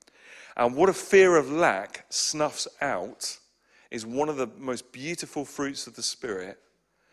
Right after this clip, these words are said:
which reflects the character of God in giving Jesus. A fear of lack snuffs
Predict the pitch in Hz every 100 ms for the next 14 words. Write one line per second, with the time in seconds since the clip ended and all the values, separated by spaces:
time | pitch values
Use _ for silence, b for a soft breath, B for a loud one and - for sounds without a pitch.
0 | _ - 123 - 110 - 156 139 120 -
1 | - b b b - 117 - - 135 135
2 | - 123 110 - 113 107 98 - 110 98
3 | 107 101 95 - 92 90 - - B B
4 | B - - - 170 170 143 135 110 -
5 | - - 143 139 -